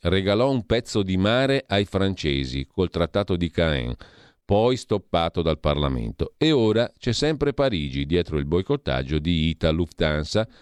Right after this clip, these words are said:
e M S C, la compagnia di Aponte.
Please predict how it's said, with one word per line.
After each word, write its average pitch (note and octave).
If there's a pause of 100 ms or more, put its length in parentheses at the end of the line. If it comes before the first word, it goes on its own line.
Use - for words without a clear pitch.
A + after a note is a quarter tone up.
(400)
e G#2+
M F2+
S F2
C, C2 (320)
la E2
compagnia D#2 (880)
di F#2+
Aponte. D2+